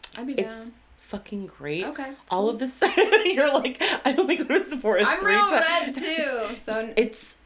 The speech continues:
Speaker 2: so nice.
Speaker 1: Cool.
Speaker 2: And they also have, like, a little, like, a full-on moisture of it that has the same, like, formulation.
Speaker 1: Oh.
Speaker 2: Um, their shit is really, really nice.
Speaker 1: Yeah.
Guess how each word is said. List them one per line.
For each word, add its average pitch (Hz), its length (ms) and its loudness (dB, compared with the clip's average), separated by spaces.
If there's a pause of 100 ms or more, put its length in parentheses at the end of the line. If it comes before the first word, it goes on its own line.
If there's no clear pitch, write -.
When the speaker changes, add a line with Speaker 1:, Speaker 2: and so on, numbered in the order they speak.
(120)
Speaker 2:
so 151 1120 -2 (120)
nice. 127 720 -8
Speaker 1:
Cool. 269 260 -10 (120)
Speaker 2:
And 165 140 -6
they 165 140 0
also 151 340 -6
have, 151 240 -6
like, 143 220 -4 (440)
a 151 100 0
little, 139 420 -6
like, 139 200 -6
a 135 60 -6
full-on 127 540 -6
moisture 127 440 -8
of 151 100 -6
it 151 160 -4
that - 160 -6
has 123 240 -8
the 131 100 -16
same, 127 300 -6
like, 123 180 -6
formulation. 127 880 -8 (380)
Speaker 1:
Oh. 180 60 0
Speaker 2:
Um, 151 440 -2 (480)
their 185 160 -2
shit - 200 -6
is 254 220 -8
really, 151 420 -6
really 143 280 -6
nice. 123 580 -4
Speaker 1:
Yeah. 165 240 -8